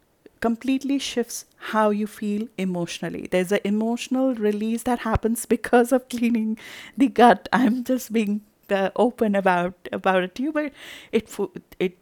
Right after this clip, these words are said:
that's what it prompts when a full moon happens in Scorpio. It's about purging your system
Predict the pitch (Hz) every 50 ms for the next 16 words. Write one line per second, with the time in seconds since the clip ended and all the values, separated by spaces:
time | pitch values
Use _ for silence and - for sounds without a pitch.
0 | _ - 170 170 170 - - - 208 208 196 196 196 - - - 214 220 254 330
1 | 311 220 - - - 208 196 202 202 - - 214 202 190 202 226 240 233 - -
2 | - 208 190 - - 185 190 226 233 - - - 180 185 180 170 - - - 262
3 | 320 - 233 208 190 - - 196 196 208 214 208 _ - 226 220 220 214 214 202
4 | 233 254 262 254 233 - - - 196 185 185 180 196 202 - - - - 330 330
5 | 311 - - - - 220 214 226 262